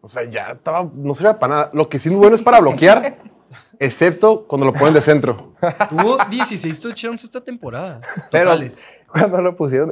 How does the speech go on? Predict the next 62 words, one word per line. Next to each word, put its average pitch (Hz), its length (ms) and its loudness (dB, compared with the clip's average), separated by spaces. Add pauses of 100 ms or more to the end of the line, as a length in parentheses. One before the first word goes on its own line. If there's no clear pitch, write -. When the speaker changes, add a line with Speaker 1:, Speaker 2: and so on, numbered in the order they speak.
Speaker 3:
fue 147 120 -4
su 170 80 -2
última 170 240 -4
jugada 143 380 -2
con 143 160 -6
Cowboys, 139 400 -4
mamón. 151 200 -6 (560)
Speaker 2:
Tan 160 160 -6
pesadito 185 500 -6
y 170 40 -4
ni 156 120 -10
para 123 260 -10
eso. 123 280 -16 (480)
Speaker 1:
Es - 160 0
un 240 120 2
súper 185 520 4
buen 165 160 6
Speaker 3:
Su 233 60 2
ti- 226 40 0
Speaker 1:
corredor 175 240 6
para 170 140 6
bloquear, 131 320 2
sin 127 100 -6
mamar. 120 220 -2
Si - 100 -2
algo 185 180 4
tiene, 202 200 -2
sí 196 100 -4
que 170 80 -4
es 147 60 -4
que 170 80 -2
bloquea 139 180 0
muy 143 120 0
bien 127 80 -4
pase. 110 300 2 (100)
Speaker 3:
Qué 151 180 -2
más 185 140 -2
que 190 100 -10
su 143 100 -10
última 165 200 -2
jugada 147 260 -4
fue 170 160 -4
de 160 60 -4
centro. 151 380 -2
<laughs> - 100 -10 (1160)
Sí, 143 60 -2
de 143 100 0
gordo 143 320 -2
estaba, 127 360 -4
güey. 127 140 -8 (140)
Speaker 1:
La 156 180 2
neta, 190 340 0
la 135 140 0
neta, 156 220 -2
yo 139 100 -2
cuando 156 180 -2
lo 131 80 0
vi 127 60 -6
en 135 60 -6
esa 151 140 -8
jugada 139 220 0
dije, 127 300 -6